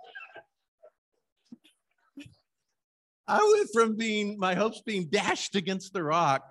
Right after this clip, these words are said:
for not going to San Antonio, Texas,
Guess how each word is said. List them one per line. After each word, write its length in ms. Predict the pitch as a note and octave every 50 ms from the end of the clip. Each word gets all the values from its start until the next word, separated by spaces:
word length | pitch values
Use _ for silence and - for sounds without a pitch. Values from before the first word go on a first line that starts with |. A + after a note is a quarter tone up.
| - _ _ _ _ _
for 100 | - E3+
not 260 | E3 F3 F#3+ G3 G3
going 240 | F3 F#3 F#3 F3 E3
to 80 | D3+ D3+
San 280 | - - F#3+ F#3 F#3
Antonio, 440 | F3+ F3 F3 F#3+ F#3+ F3+ F3 D#3+ D3+
Texas, 640 | D3+ - G3 G3+ G#3 - - D#3 D3+ D#3+ D3+ -